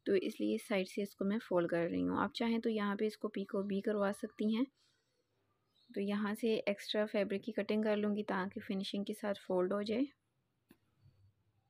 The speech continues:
इसके बाद मैंने अपनी फ्रॉक को लेना है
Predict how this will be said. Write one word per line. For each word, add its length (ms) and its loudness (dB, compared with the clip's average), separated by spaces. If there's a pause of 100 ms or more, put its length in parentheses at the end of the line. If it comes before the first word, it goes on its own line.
इसके 320 0
बाद 240 6
मैंने 300 0
अपनी 500 -2
फ्रॉक 400 0
को 60 0
लेना 280 2
है 320 0